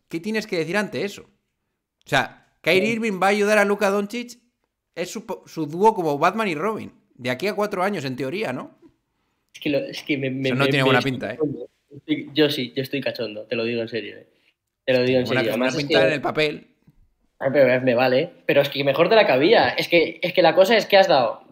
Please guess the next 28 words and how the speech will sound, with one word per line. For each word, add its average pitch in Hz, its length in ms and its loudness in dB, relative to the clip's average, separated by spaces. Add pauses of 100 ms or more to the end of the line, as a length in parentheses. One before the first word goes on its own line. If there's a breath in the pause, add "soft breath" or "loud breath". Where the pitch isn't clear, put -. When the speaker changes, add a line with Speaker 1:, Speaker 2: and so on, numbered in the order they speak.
Speaker 2:
sí, 165 200 2
a 147 100 6
Dorian 180 240 6
Finney-Smith, 175 340 -2
que 143 80 2
defiende, 135 520 2
muy 147 140 -2
bien, 127 160 -2
lo 127 60 -4
entendemos, 131 560 -4
y 147 100 -4
a 139 60 0
Dinwiddie, 135 600 0
pero 120 180 -8 (260)
es - 80 -16
que 147 400 -6 (280)
no, 165 600 2
no 156 220 -2
son 247 160 -2
mejores 147 300 0
jugadores 120 420 -4
que, 110 480 -8
que, 104 720 -8 (120)
que 113 140 -12
Kyrie 117 400 -4
Irving. 151 360 -6
Es 123 120 -10
que, 139 260 -6